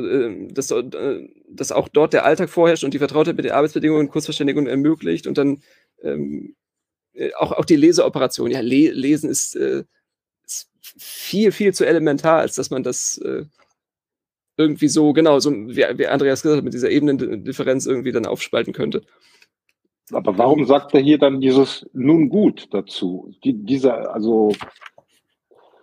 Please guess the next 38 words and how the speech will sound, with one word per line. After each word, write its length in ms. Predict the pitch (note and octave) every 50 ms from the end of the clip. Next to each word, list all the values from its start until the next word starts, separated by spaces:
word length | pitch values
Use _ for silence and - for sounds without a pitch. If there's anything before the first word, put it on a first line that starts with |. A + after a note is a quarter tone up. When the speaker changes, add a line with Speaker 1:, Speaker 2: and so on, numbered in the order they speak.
| _ _ _ _ _ _ _ -
Speaker 2:
zu, 320 | - - C3 B2+ A#2 G#2+ -
also 260 | - A2 F#2 A2 G#2+
zu, 400 | G#2 - - - A#2+ A2 A2 G#2
ähm, 500 | G2+ G2+ F#2+ F#2+ F#2 F2+ D#2+ F#2 F2+ F2 -
hier 220 | A#2 A#2 G#2 F2+
auf 100 | - -
der 120 | - G#2 F#2+
gleichen 360 | F2 G#2 F#2+ F2+ - G#2+ F#2+
Seite, 420 | F#2+ F#2 F#2 - - F#2 - - _ _ _ _ _ _ _ _ _ -
dass 260 | - - A2+ A#2+ -
die 120 | - B2+ A2+
Wissenschaft 580 | D#3 - - D3+ C3 - - C3+ B2+ - -
über 200 | - - A2 A#2
sich 160 | G#2 A2+ G#2+ -
selbst 300 | A#2 C3+ - - - -
forschen 440 | - C#3 C3 A#2+ - - B2 G#2+
kann, 360 | - B2+ C#3+ D#3 F3 F3 D#3+ -
kann 200 | - C3 B2 -
angesichts 380 | C3 C#3 C#3 C#3 B2+ A#2+ -
der 160 | - G#2 -
Tatsache, 580 | - - - A2+ A#2 - _ C3+ B2 - - A#2
dass 200 | G#2 A2+ - -
dies 200 | - A#2+ - -
geschieht, 400 | - A2 - - D3 D#3 - -
nicht 200 | D3 B2+ - -
gut 160 | - D3 C#3
in 120 | C3 B2+ A#2
Zweifel 400 | - A2 G#2+ A#2 A#2 - A2+ F#2
gezogen 460 | G2 F#2+ - - G2+ F2+ D#2+ F#2 E2+
werden. 220 | E2+ D#2+ - D#2+ D2+
Okay. 500 | - - - - - D2 D#2 G2 A#2 - _ _ _ _ _ _ _ _ -
Es 180 | - F#2+ -
handelt 300 | - - D3 E3 E3 D3
sich 200 | - D3 C#3 -
um 120 | - C3+ C3
eine 240 | B2+ B2+ C3 C3 A#2+
selbstreferenzielle 1040 | B2+ D3+ F3+ - - - - A#2 - - G#2+ A2+ G#2+ F#2+ - - A2 G#2 G#2 -
Operation. 800 | G2 - - F#2 E2 G#2+ - - - - C#3+ A2+ F2+ E2+ D#2 -